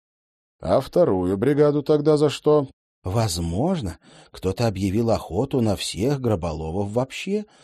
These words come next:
сказала Джилл. «Какой-нибудь маньяк или сектант-фанатик, который хочет посеять панику на Ханне».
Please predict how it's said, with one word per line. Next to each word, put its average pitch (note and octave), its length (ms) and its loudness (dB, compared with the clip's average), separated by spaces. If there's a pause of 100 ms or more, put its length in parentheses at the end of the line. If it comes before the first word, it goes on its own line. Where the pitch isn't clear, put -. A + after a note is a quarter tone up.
(100)
сказала D#2+ 520 -4
Джилл. C#2+ 320 -12 (200)
«Какой-нибудь A#2 540 -4
маньяк C#3 580 0
или D3+ 160 -2
сектант-фанатик, B2 1120 -6 (260)
который A2 340 2
хочет F#2+ 320 -6
посеять F#2+ 520 -6
панику C#3+ 680 -4 (220)
на B2 180 2
Ханне». D2 540 -8